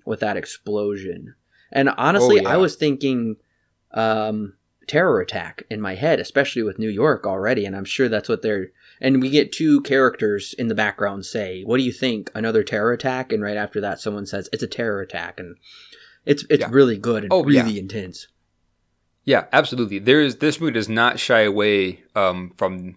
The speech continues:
Speaker 2: terrorist attacks being a main theme. Uh, it's been about, I think, seven years or so since nine eleven, and we get a lot of nine eleven imagery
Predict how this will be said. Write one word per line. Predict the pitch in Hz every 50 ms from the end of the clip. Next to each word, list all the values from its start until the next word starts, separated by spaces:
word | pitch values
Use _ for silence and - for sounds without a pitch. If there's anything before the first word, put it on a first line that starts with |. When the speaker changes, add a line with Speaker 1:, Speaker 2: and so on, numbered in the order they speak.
| _ _
Speaker 2:
terrorist | - 113 110 101 98 92 - -
attacks | 98 85 - 98 92 87 - -
being | - 104 92 92 87
a | 90
main | 90 92 92 90 87 90 85
theme. | - - 107 98 92 90 85 85 - - - - - - _
Uh, | - 104 95 92 90 92 98 -
it's | - 131 120 -
been | - - 165 160 151
about, | 135 123 135 131 127 123 120 117 117 - -
I | - 110
think, | - 127 110 -
seven | - - - - 127 127 131 156 151 151
years | 143 135 120 117 113 107 101 101 92 -
or | 104 92
so | - - 98 95 95
since | - - - 98 95 90 - -
nine | - 104 104 104 101
eleven, | 95 92 92 95 87 87 85 87 87 -
and | - 92
we | 123 156
get | 147 143 143 120
a | 101 95
lot | 95 95 101 107 110 117 120 117 117 110 104
of | 98 104
nine | 107 110 107
eleven | 101 101 104 92 95
imagery | 90 95 98 107 104 104 101 104 117 117 117 120 117 _ _ _